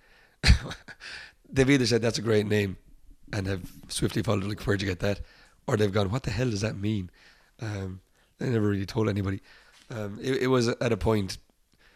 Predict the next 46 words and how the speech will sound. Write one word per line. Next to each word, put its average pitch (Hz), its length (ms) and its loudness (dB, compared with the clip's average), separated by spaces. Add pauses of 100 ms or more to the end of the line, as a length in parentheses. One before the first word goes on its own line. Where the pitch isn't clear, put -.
(340)
of 113 140 -6
desperation 107 580 4
that 104 100 0
I 98 40 4
was 101 120 6
speaking 110 280 2
about 101 180 2
earlier 101 340 2
when, 101 240 2
um, 98 320 0 (1500)
you 123 80 0
know, 117 80 6
you 104 100 4
hit 107 100 2
a 110 60 2
low 107 220 8
point 104 280 8
and 101 80 0
everything's 98 360 0
going 101 180 -2
against 98 380 -2
you 117 260 -2
when 101 180 -6
you're 98 100 -2
doing 101 180 -2
music 98 380 -4
and 95 180 -6 (440)
things 107 200 0
are 101 60 2
hard. 101 200 4
I 110 120 4
actually - 280 2
remember 127 220 6
the 107 140 2
incident 107 320 -2
was 101 280 6 (260)
I - 60 -2
came 110 140 -2
back 110 160 2
from - 140 -6
a 101 40 -2
tour 104 300 2
of 95 60 0
the 98 80 0
U 95 120 2
K, 98 300 2